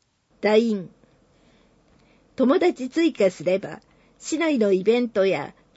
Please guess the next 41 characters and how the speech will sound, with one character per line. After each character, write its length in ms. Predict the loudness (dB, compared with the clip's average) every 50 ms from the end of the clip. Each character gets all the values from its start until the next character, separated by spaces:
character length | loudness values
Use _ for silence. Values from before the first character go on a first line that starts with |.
| _ -2
子 100 | -2 0
育 320 | 0 0 2 2 2 2
て 120 | 2 0
に 160 | -2 -2 -4 -4
関 240 | -4 -2 -2 -2
す 100 | -2 -4
る 140 | -4 -4 -4
こ 140 | -2 -2 -2
と 140 | 0 0 0
な 180 | 0 -2 -4
ど、 240 | -6 -6 -10 -12 -14 -18 _ _ _ _ _ _ _ 0
欲 100 | 0 0
し 220 | 2 2 2 2
い 40 | 4
情 220 | 4 2 2 2 0
報 320 | 0 0 0 2 2 0
を 120 | -2 -4 -4 -4
選 240 | -2 -2 -2 -2 -2
ん 60 | -2
で 100 | 0 0
受 220 | 0 -2 -2 -4 -4
け 40 | -2
取 200 | -2 0 0 -2
れ 60 | -2
ま 180 | -4 -6 -8
す。 240 | -10 -14 -20 -20 _ _ _ _ _ _ _ _ _ _ _ _ _ _ _ -4
他 260 | -2 0 0 0 0
に 140 | 0 0 -2
も、 220 | -2 -4 -6 -10 -16 _ _ _ _ -2
タ 100 | -2 -2
ッ 80 | -2 -2
チ 140 | -6 -8 -6
の 220 | -4 -4 -4 -6 -8 -6
短 200 | -2 -2 0 0
時 140 | -2 -2 -2
間 240 | -2 -2 0 0 -2
預 200 | -2 -4 -6 -6
か 140 | -4 -2 0
り 160 | 0 0 0
な 160 | -2 -4 -4
ど、 240 | -4 -4 -6 -6